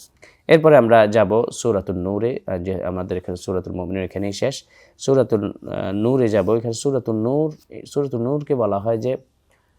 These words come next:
এটা, আহ, আল্লাহর দেয়া আহকামগুলোর অনেক ভাণ্ডার বলতে গেলে। এই সূরাতুল মুমিনুনে আল্লাহ পাক সুবহানাহু ওয়া তাআলা আলোচনা করছেন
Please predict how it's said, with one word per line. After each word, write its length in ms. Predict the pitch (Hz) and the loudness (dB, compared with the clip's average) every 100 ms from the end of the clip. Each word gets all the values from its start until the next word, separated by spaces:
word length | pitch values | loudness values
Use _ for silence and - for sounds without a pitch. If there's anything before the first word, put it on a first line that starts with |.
| _ _ | _ _
এটা, 420 | 110 107 120 107 - | -8 0 2 2 -2
আহ, 380 | - 87 69 - - _ _ _ _ _ _ _ | -8 -6 -6 -8 -14 _ _ _ _ _ _ _
আল্লাহর 460 | 113 110 107 123 139 | -4 -2 0 0 0
দেয়া 380 | 123 117 117 - | -2 2 2 0
আহকামগুলোর 920 | - - - 139 160 143 147 160 160 - _ _ _ _ _ - | -6 -6 -2 0 0 -2 0 0 -2 -8 _ _ _ _ _ -8
অনেক 400 | 120 131 143 120 - | -4 -2 -4 -6 -6
ভাণ্ডার 420 | 131 135 123 98 | -2 2 2 2
বলতে 280 | 92 82 82 | -2 -6 -8
গেলে। 180 | 76 - _ _ _ _ _ _ - | -10 -14 _ _ _ _ _ _ 0
এই 140 | 156 | 2
সূরাতুল 380 | 165 147 127 120 | 2 2 2 2
মুমিনুনে 500 | 117 - 110 113 127 | -2 0 0 0 0
আল্লাহ 240 | 107 101 107 | -2 -2 -2
পাক 160 | 110 | -4
সুবহানাহু 320 | - 98 92 | -6 -6 -6
ওয়া 100 | 95 | -6
তাআলা 300 | 92 95 98 | -6 -4 -4
আলোচনা 420 | 107 98 92 92 87 | -2 -4 -4 -8 -8
করছেন 400 | 90 - 104 | -10 -8 -8